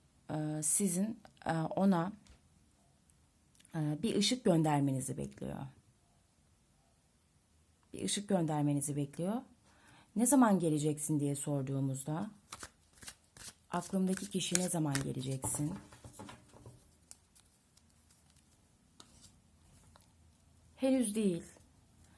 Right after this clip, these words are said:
Zaten, e, duygularıma da çok da itimat etmiyorum. Duygularımı arkaya aldım. Evet, seviyorum ama duygularımı arkaya aldım diyor. Bakın kader çarkının yanına evlilik kartı çıktı. Ee,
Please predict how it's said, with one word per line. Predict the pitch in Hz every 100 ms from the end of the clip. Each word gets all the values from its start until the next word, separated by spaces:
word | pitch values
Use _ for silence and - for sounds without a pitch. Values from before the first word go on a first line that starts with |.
| - _ 185
Zaten, | 208 226 240 233 226
e, | 185 185 185
duygularıma | 175 208 208 214 226
da | 226
çok | 220 -
da | 214
itimat | 196 196 202 208 202 202 - -
etmiyorum. | 196 185 170 156 143 143 156 - - - - - - - - -
Duygularımı | 196 202 202 202 202 180
arkaya | 175 175 202 202
aldım. | 170 156 147
Evet, | 175 170
seviyorum | - 196 190 220 196 196 226 269 -
ama | 180 180 214
duygularımı | 190 180 180 175 190
arkaya | 165 160 180 170
aldım | 165 147 139 131
diyor. | 135 135 185 202 - _ - - _ _ - - - - -
Bakın | 208 220
kader | 220 226 214 208
çarkının | 214 185 185 202
yanına | 190 170 170 208 240 - _ -
evlilik | 208 202 190 202
kartı | 180 165 -
çıktı. | - 147 - 151 143 - _ _ _ _ - - - - - - - _
Ee, | 165 165 165 160